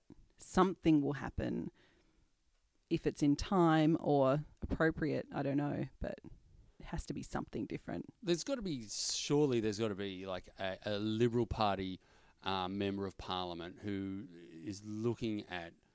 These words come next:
Speaker 2: Scott Morrison and his, the way he's behaved in the last few months
Speaker 1: Mm.
Speaker 2: and just sort of thinking, "I can't."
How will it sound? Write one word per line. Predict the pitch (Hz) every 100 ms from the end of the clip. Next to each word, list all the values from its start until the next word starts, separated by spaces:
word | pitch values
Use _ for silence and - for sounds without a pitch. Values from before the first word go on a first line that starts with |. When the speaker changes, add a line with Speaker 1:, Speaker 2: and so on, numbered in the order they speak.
| _
Speaker 2:
Scott | - - - 95
Morrison | 85 90 87 - 92
and | 87 87
his, | 82 90 85 -
the | 95
way | 92 92 92
he's | - 90
behaved | - 85 85 87 85
in | 87
the | 82
last | 82 85
few | - 87
months | 85 80 85 -
Speaker 1:
Mm. | 220 294
Speaker 2:
and | 180 160 -
just | 117 - -
sort | 110 95
of |
thinking, | - 98 87 87
"I | 90
can't." | - 196 160 - -